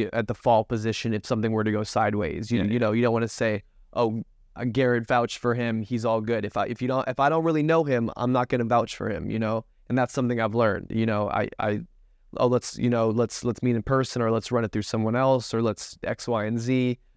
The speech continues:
Speaker 1: to try to m-, make myself not the one that, "Oh, G-, you know, Garrett, Garrett messed something up," you know?
Speaker 2: Mm-hmm.
Speaker 1: Yeah, yeah.
Speaker 2: Yeah.
Speaker 1: Which is ho-, something I'm learning too, you know, always learning every day.
Speaker 2: Yeah, I mean, you, you...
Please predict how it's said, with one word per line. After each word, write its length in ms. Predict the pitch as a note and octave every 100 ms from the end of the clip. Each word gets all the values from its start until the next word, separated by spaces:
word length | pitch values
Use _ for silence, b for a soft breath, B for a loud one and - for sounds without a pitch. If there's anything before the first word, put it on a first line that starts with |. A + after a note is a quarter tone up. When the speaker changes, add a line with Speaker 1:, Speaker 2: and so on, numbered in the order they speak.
| -
Speaker 1:
to 80 | A#2
try 280 | - B2+ A#2+
to 80 |
m-, 200 | A#2 G#2+ -
make 320 | C3+ B2+ B2
myself 640 | B2+ B2 B2+ - B2 A2+ -
not 320 | B2 A#2 A2
the 100 | B2
one 360 | A2+ A2+ A2+ A2
that, 200 | G#2+ - - _ _ -
"Oh, 160 | B2+
G-, 200 | A#2 A2+
you 140 | - A#2
know, 140 | A2
Garrett, 360 | A2 A#2+ A2+ - B2
Garrett 240 | A#2 A2+
messed 240 | A2 G#2+ -
something 340 | A2 G2+ G#2+
up," 160 | G#2 -
you 100 | A2
know? 280 | G#2+ G2+ G2 -
Speaker 2:
Mm-hmm. 200 | G#2+ F#2+
Speaker 1:
Yeah, 300 | A2 A2 F2+ - - _
yeah. 180 | A2 G#2+ G2+
Speaker 2:
Yeah. 240 | G2+ F2+ - - - _ -
Speaker 1:
Which 160 | C3+
is 100 | C3+
ho-, 180 | C#3+ B2+
something 260 | - C3 C3
I'm 120 | B2+
learning 260 | C3 C3
too, 200 | - D3+
you 140 | A2+ A2+
know, 140 | A2
always 320 | F#2 A#2+ A#2+
learning 240 | A#2+ A2+ G#2+
every 180 | A2+ A2+
day. 200 | G#2+ G2 - _ _
Speaker 2:
Yeah, 280 | A2 G#2 F2+
I 120 | G2+
mean, 260 | A2+ A2 G#2
you, 140 | A#2+
you... 340 | A#2+ A2+ B2